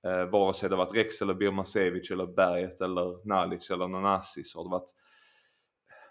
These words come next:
inte särskilt övertygande, så att man hade verkligen behövt en,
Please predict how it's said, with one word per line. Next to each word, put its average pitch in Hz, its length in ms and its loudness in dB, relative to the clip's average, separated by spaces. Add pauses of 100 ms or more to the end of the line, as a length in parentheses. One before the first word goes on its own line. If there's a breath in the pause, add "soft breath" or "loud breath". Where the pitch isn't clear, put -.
(1000 soft breath)
inte 131 320 2
särskilt 110 440 4
övertygande, 87 840 2
så - 120 -10
att - 80 -12
man 101 140 -2
hade 98 240 2
verkligen 101 500 0
behövt 101 640 -2
en, 95 340 -2